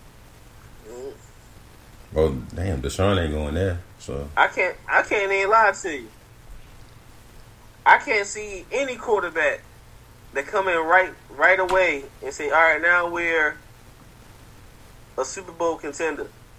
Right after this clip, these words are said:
Speaker 1: and, and it's an attractive destination for J J Watt." And the reason being is because not only do you, you need a quarterback, but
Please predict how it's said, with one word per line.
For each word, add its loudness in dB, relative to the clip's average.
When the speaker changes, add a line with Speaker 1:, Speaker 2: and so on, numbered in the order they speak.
Speaker 1:
and, -8
and -8
it's -12
an -8
attractive 0
destination -2
for -10
J -4
J -8
Watt." -6
And -2
the -2
reason 2
being 2
is -4
because -2
not 6
only 2
do -8
you, -8
you -14
need -2
a -8
quarterback, 0
but 2